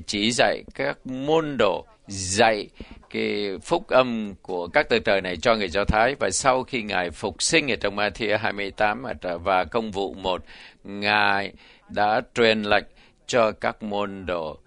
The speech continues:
công bố vương quốc, nên, ờ, ờ, cho phúc âm của vương quốc này cho những ngoại bang, cho ông Giảng Phi-rơ là,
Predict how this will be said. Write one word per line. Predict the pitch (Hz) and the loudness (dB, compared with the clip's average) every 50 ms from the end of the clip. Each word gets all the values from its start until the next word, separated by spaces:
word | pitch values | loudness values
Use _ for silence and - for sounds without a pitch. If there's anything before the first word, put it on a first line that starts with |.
| _ _ - - - | _ _ -20 -6 -2
công | 110 110 104 107 101 101 101 101 98 95 92 | 0 0 0 0 -6 -10 -12 -12 -14 -10 -4
bố | 95 101 101 113 127 | -2 -2 0 0 -2
vương | 120 98 117 117 113 110 110 107 101 | -2 0 0 2 2 0 -2 -6 -6
quốc, | - - 139 147 156 - - _ - - - _ _ - | -4 -2 -2 -2 -2 -6 -12 _ -20 -20 -20 _ _ -12
nên, | 92 98 101 98 95 92 85 - - | -10 -10 -8 -8 -10 -14 -16 -14 -6
ờ, | - 98 98 98 95 95 92 95 98 95 - - - _ - | -2 0 2 2 2 0 -2 -2 -4 -4 -6 -8 -14 _ -2
ờ, | 104 107 104 104 101 | 2 2 4 2 2
cho | 92 - 135 127 123 120 117 | 0 0 2 4 4 4 2
phúc | - - 170 - | 0 -2 -2 0
âm | 160 139 120 | 0 0 0
của | 104 101 | 0 -2
vương | 90 98 123 117 98 | 0 0 -2 -2 -2
quốc | - 131 135 - | -2 -2 -2 -2
này | - 101 87 | -2 -4 0
cho | - 113 | 0 0
những | 110 107 113 127 | 0 0 -2 -2
ngoại | 120 98 90 | -2 -2 -2
bang, | 85 80 90 87 80 - _ - - - - - - _ - - | 0 2 2 2 2 0 _ -18 -20 -20 -20 -20 -20 _ -8 -2
cho | 101 104 101 | 0 2 4
ông | 98 101 104 104 104 101 | 4 2 0 -2 -6 -8
Giảng | 92 101 95 101 104 | -8 -8 -8 -8 -10
Phi-rơ | - - - 113 113 110 110 104 110 110 107 104 104 101 - - - - _ _ _ _ _ _ _ _ | -10 -6 -2 2 2 2 2 2 2 2 2 2 0 -2 -4 -10 -16 -20 _ _ _ _ _ _ _ _
là, | - - 107 113 113 110 110 110 107 104 104 104 92 - | -14 -8 -4 0 4 6 6 6 6 6 4 2 0 -4